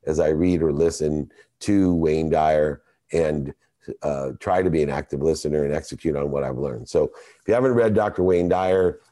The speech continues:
Think and Grow Rich, The Course in Miracles, Atomic Habits, those are some great,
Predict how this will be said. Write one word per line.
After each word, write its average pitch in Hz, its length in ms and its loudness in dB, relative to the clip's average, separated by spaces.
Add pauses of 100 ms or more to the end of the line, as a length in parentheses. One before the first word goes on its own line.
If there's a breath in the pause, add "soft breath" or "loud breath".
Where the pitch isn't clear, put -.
Think 104 200 0
and 92 100 0
Grow 90 180 2
Rich, 95 380 2
The - 100 -8
Course 73 300 -2
in 69 100 -4
Miracles, 87 640 2
Atomic 71 460 -6
Habits, 92 520 0 (320 soft breath)
those 92 220 2
are 92 80 2
some 80 240 -4
great, 82 480 0